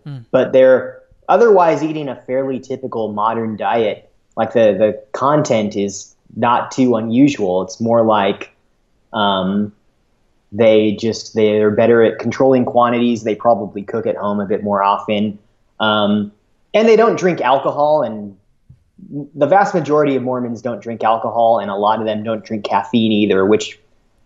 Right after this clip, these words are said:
Speaker 2: not drinking alcohol definitely helps. Caffeine, yeah, it probably helps to not drink it, but it's not as bad as alcohol. So that, that makes a difference too. Like, but this study did, I believe, compare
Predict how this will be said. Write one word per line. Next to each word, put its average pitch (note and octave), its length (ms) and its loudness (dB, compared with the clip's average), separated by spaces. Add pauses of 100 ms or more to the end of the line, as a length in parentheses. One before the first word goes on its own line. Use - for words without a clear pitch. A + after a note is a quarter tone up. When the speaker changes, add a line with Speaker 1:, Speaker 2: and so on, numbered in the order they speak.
(460)
Speaker 2:
not D#3 280 0
drinking C#3+ 280 2
alcohol A2 460 0
definitely G2+ 500 -6
helps. F#2 520 -4 (320)
Caffeine, D#3+ 760 0 (440)
yeah, G2 340 -2
it A2 100 -4
probably G#2 300 0
helps G2 280 -4
to A#2 80 -4
not A2+ 220 -2
drink A#2+ 240 -2
it, A2+ 160 2
but D#2+ 80 -4
it's - 160 -10
not F#2+ 220 0
as G2 100 -2
bad G2 300 0
as G2 100 -4
alcohol. G2+ 800 0 (400)
So - 160 -2
that, C#3 260 2
that C#3 220 2
makes B2 180 -8
a B2+ 60 -10
difference A2 420 -10
too. G2+ 380 -8 (480)
Like, G#2+ 480 -4 (920)
but C3 240 2
this C#3+ 140 4
study F3 300 4
did, D3+ 260 2
I A#2+ 140 2
believe, B2 400 -4
compare A#2 680 -2